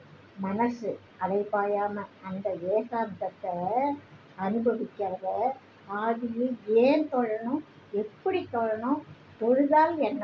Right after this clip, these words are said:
பயன், அதை சொல்லக்கூடியவர்கள் கற்றவர்கள். அதனால அவங்க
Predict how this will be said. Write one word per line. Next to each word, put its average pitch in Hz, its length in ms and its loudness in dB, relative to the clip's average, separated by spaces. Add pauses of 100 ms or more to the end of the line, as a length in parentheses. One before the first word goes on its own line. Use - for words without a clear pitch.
பயன், 208 320 -4 (300)
அதை 349 240 2
சொல்லக்கூடியவர்கள் 247 1080 0 (880)
கற்றவர்கள். 175 720 -6 (480)
அதனால 233 500 4 (120)
அவங்க 285 440 2